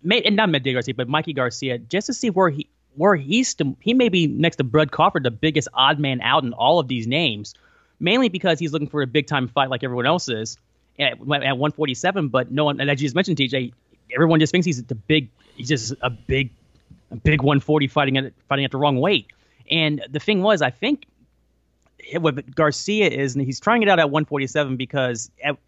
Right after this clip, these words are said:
at the end of the day, T J, if he wants to go back to one forty,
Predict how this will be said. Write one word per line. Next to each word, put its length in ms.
at 80
the 80
end 80
of 60
the 80
day, 160
T 160
J, 140
if 140
he 60
wants 180
to 40
go 60
back 160
to 80
one 240
forty, 480